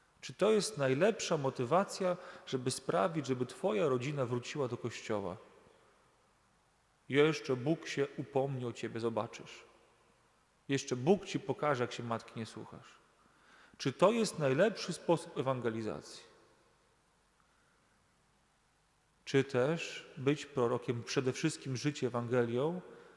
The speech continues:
i wnosić pokój, pokój do naszych rodzin, dobre słowo, miłość,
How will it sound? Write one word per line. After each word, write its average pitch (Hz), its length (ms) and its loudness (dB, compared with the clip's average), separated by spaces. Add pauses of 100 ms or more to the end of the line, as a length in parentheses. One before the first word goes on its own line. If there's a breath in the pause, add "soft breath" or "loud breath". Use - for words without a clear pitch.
(220 loud breath)
i 147 80 0
wnosić 131 460 -4
pokój, 120 480 -2 (1200)
pokój 131 320 2
do 123 100 -4
naszych 120 380 -4
rodzin, 117 420 -2 (1500)
dobre 127 280 4
słowo, 123 400 2
miłość, 123 600 -2